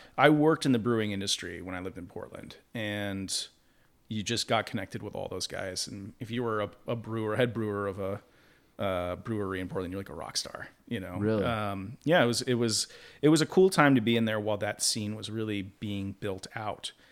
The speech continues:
Speaker 1: And then you could see the bubble coming where it's like, how many breweries <laughs> can this town? I mean, I think we all,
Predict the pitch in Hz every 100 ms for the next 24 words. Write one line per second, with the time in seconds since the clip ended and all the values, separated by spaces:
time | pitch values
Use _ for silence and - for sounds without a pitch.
0 | _ - 113 110 104 104 98 107 - 98
1 | 110 104 98 - - 85 101 107 - 123
2 | 135 113 107 110 110 98 - - - 117
3 | 101 - 110 104 101 - - - 131 123
4 | 120 123 117 107 101 101 101 101 -